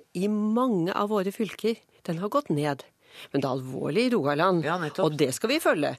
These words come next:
Speaker 2: Ja.
Speaker 1: Men i Hordaland, Sogn og Fjordane, Møre og Romsdal, så er det også en stigende ledighet, men det kommer fra et veldig lavt nivå, så det ligger fortsatt under gjennomsnittet.
Speaker 2: Mm. Kan ikke du bare hjelpe meg å skjønne,
Speaker 1: Mm.
Speaker 2: eh, hva det vil si å være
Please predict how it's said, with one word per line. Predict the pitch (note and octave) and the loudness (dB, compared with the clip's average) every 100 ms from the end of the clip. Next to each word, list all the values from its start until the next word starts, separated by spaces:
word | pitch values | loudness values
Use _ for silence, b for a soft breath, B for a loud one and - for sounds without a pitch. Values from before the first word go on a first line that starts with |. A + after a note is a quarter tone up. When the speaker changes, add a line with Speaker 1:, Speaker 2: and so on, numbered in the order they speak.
| - | -4
Speaker 2:
Ja. | D3+ | -2
Speaker 1:
Men | F#3 F#3+ | 0 0
i | A#3 | 0
Hordaland, | D4 A3+ C#3+ C#3+ E3+ E4+ A#4+ - | 0 0 0 -2 -2 -2 -4 -10
Sogn | - - D3+ C#3+ | -8 -4 -2 -2
og | D#3 | -2
Fjordane, | E3+ C#3 C3+ D3+ - - - | -4 -4 -4 -4 -6 -8 -4
Møre | D#3+ C#3+ | -2 -2
og | C#3+ | -4
Romsdal, | C#3 C3+ - F#4+ - B B B | -8 -6 -6 -6 -8 B B B
så | - | -4
er | F#3+ | -2
det | F#3 | -4
også | - A#3 | -6 -8
en | C#4 | -6
stigende | C4 - - C#4+ C4+ G#3 G3+ A#3 | -6 -8 -4 0 0 0 0 0
ledighet, | A#3+ F#3+ G3+ A#3+ | 0 -2 -4 -4
men | - G#3+ | -2 -2
det | - | -2
kommer | F3 F#3 | -4 -4
fra | B3+ | -6
et | B3+ | -6
veldig | G#3 G#3+ C4 A#3+ G#3 G#3 B3 A#3 | -8 -4 -2 0 -2 -2 -2 0
lavt | G#3 A3 - | 0 -2 -2
nivå, | A#3 B3+ | -2 -2
så | - A3 | -4 -6
det | B3 | -6
ligger | F3+ G#3 | -6 -8
fortsatt | - D#3 - A3 - | -8 -6 -6 -8 -8
under | C#3+ C#3 D#3+ | -4 -2 -2
gjennomsnittet. | F3+ C#3 C#3 - D3+ C#3 C#3+ C#3 B B | 0 0 -2 -4 -4 -4 -6 -6 B B
Speaker 2:
Mm. | C#3+ B B - | -12 B B 0
Kan | G#3+ | 2
ikke | B3 | 2
du | A3 | 2
bare | G#3+ A#3 | 2 2
hjelpe | F#3 - | 0 -2
meg | C#3+ | -2
å | F#3 | 0
skjønne, | - A3+ C#3+ B2 E3 - - | 0 0 -2 -2 -2 -4 -12
Speaker 1:
Mm. | F#3+ D#3+ D3 | -10 -6 0
Speaker 2:
eh, | G#3 G3 - _ _ - D#3+ - F#3 D3+ D3+ C#3+ D#3+ | 2 2 -4 _ _ -10 -8 -6 -6 -6 -10 -10 -2
hva | F3 | -2
det | E3+ | 0
vil | G3 G#3 | -2 -2
si | - - D#3+ D#3+ - | -2 -2 -4 -2 0
å | F#3+ | 2
være | E3+ C3 D3+ B2 | 4 4 2 0